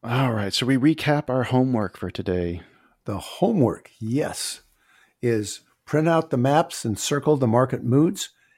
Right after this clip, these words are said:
Speaker 2: list the attributes of each, define the heaven and hell for each of your strategies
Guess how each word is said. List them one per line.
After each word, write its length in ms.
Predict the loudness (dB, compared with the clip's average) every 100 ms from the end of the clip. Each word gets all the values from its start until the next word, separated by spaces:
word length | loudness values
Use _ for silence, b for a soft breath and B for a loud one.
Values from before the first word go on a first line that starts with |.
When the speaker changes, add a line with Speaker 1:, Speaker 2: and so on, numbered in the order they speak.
| _ -2
Speaker 2:
list 280 | -2 0 -2
the 160 | 2
attributes 680 | 4 2 0 0 0 0 -4
of 120 | 0
each, 360 | 0 0 -10 -14 _ b b b _
define 440 | -2 2 4 6
the 100 | 4
heaven 520 | 4 4 4 2 0 -6
and 180 | -4 -2
hell 280 | 2 4 4
for 280 | 2 -2 -2
each 300 | 0 -2 -2
of 80 | -4
your 120 | -4
strategies 840 | -6 -2 0 2 0 -2 -4 -6